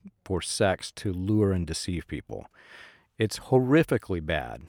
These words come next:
I'm not going to make light of that. But what's commonly overlooked is what this does to the men in the group. Because men are trained to believe that women are doing this.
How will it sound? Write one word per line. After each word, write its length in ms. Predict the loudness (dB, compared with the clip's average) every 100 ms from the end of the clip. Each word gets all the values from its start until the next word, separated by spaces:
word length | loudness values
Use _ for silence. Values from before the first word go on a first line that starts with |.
| -6
I'm 160 | 0
not 180 | 2 4
going 200 | 4 4
to 80 | 2
make 200 | -2 -2
light 280 | -4 -2 -4
of 140 | -6
that. 280 | -6 -6 -8 _ _ _ -20 -20 -20 -20 _ _ -4
But 120 | 0
what's 260 | 2 0 0
commonly 500 | 2 2 2 0 0
overlooked 680 | 0 0 0 0 0 -4 -20 -8
is 200 | -8 -2
what 200 | -2 0
this 180 | -4 -4
does 380 | -2 -2 -2 -6
to 160 | -6
the 120 | -4
men 400 | 0 2 4 2
in 180 | 0 -4
the 80 | -6
group. 380 | -6 -8 -8 _ _ _ _ _ _ _ -20 -20 _ _ _ -8
Because 480 | -6 0 0 0 0
men 560 | 2 4 4 2 0 -6 _
are 120 | -8 -6
trained 680 | -6 -2 2 4 2 0 -6
to 120 | -6
believe 560 | -2 0 4 4 4
that 160 | 0 -2
women 260 | -2 -2 -2
are 100 | -4
doing 320 | -4 -6 -4
this. 420 | -6 -6 -8 -8